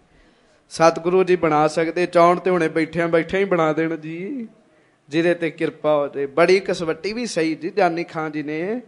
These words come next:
ਐਵੇਂ ਨਹੀਂ ਬ੍ਰਹਮ ਗਿਆਨੀ ਬਣਾ ਦਿੱਤਾ ਜੀ।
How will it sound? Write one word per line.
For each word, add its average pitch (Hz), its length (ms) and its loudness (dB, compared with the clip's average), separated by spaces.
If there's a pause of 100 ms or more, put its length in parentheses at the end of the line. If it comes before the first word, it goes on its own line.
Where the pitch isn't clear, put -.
(520)
ਐਵੇਂ 180 380 6
ਨਹੀਂ 165 120 2
ਬ੍ਰਹਮ 208 300 0
ਗਿਆਨੀ 202 320 0
ਬਣਾ 190 260 -2
ਦਿੱਤਾ 190 340 -8
ਜੀ। 214 580 -14